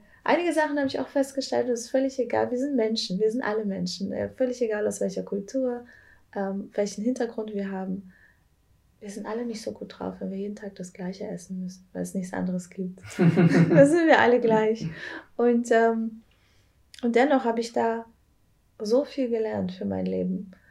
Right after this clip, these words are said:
Speaker 1: Ähm, es gibt dort kein, kein Stress, es gibt kein Meins, Deins, es ist wir, es ist immer eine Gemeinschaft. Es ist auch dieser Spirit von wir, wenn wir hier nicht zusammenhalten, überleben wir nicht.
Speaker 2: Mhm.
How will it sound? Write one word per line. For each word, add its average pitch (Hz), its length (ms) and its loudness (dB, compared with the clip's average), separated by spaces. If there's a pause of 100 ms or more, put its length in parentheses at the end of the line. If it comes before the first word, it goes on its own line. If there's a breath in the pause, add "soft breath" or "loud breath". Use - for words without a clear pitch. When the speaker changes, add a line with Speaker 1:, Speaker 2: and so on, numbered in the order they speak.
(340 loud breath)
Speaker 1:
Ähm, 190 580 -6
es 190 200 -12
gibt 233 240 -6
dort 220 260 0
kein, 208 540 -8
kein 220 240 -10
Stress, - 680 -8
es 185 200 -12
gibt - 340 -10
kein 196 400 -8
Meins, 196 500 -4
Deins, 185 400 -4
es 190 140 -12
ist - 240 -10 (240)
wir, 202 400 -4
es 185 140 -4
ist 180 160 -8
immer 220 200 -4
eine 208 220 -4
Gemeinschaft. 208 760 -6 (500 loud breath)
Es - 120 -10
ist 220 140 -4
auch 220 100 2
dieser 214 220 2
Spirit 220 460 2
von 196 280 -2
wir, 202 240 -2 (280)
wenn 202 140 2
wir 220 120 6
hier 226 120 2
nicht 220 180 -2
zusammenhalten, 208 600 -4
überleben 208 420 2
wir 196 120 -6
nicht. 185 260 -4
Speaker 2:
Mhm. 123 380 -6